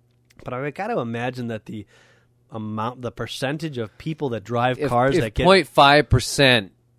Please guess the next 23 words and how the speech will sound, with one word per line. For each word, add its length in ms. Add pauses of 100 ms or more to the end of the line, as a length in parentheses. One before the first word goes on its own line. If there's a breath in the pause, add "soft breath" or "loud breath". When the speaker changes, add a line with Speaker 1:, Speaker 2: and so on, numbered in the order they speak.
Speaker 2:
get 260
whiplash, 440
yeah. 180
I 100
mean, 200
do 100
you 60
have, 220
does, 260
does 360
the 220
Speaker 1:
The 40
Speaker 2:
rest 300
of 60
the, 120 (1400 soft breath)
you 120
know, 340 (160)
nine 1000
hundred 360
and 140
ninety-nine 560
point 320
nine, 540